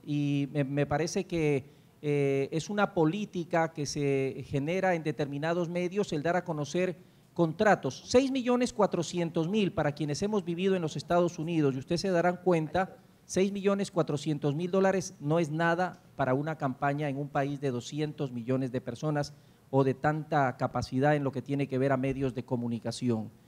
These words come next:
Seis millones cuatrocientos mil, eh, por, por decirle algo, para ponérselo en perspectiva, eh, las empresas que pautaron en este país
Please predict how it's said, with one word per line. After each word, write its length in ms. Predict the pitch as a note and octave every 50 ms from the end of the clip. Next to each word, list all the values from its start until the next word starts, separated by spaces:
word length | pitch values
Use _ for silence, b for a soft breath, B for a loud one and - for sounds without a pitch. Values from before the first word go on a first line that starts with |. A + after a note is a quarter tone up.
| b b b b
Seis 280 | - - - G3+ A3 G#3+
millones 380 | A3 G#3 G#3+ A3 G#3+ G#3+ - -
cuatrocientos 720 | G3 F3 E3 D#3+ D#3 D3+ - E3 D#3 D3+ - D#3 D3 C#3
mil, 260 | F#3+ G3+ F3 D3 - -
eh, 400 | C#3+ C#3+ C#3+ C#3+ C#3 C3+ C#3 C#3 -
por, 160 | - E3 D3+
por 240 | - - - F#3+ F3+
decirle 440 | F#3 F#3+ - - C4 C4 B3+ A#3 G#3+
algo, 340 | F#3 D#3 C#3+ B2 A#2 A#2 G#2+ - - -
para 200 | D#3+ D#3 D3+ -
ponérselo 720 | D#3 D3+ D#3 F3+ F#3+ - - G#3 G3+ G3 G3 F#3+ - -
en 360 | E3 D#3 D3+ D3 C#3 C3+ C#3 B2
perspectiva, 800 | - - C#3+ B2 - - C#3 - - G3 F#3 C#3+ A#2 G#2 G#2 - - b b b b b b b b b _
eh, 220 | D#3+ E3 E3+ F3 E3+
las 200 | F3 F3+ E3+ -
empresas 520 | F#3 E3 - A#3+ C4 B3 - - E3 D3
que 140 | - - D#3
pautaron 600 | - - D#3 D3+ D#3 - G#3+ G#3 G3+ G3+ F3+ E3+
en 120 | D#3+ D#3+ F3
este 280 | G3 - - G#3 F#3+
país 640 | - F3 D#3+ D#3+ F3 E3 C#3 - - - - -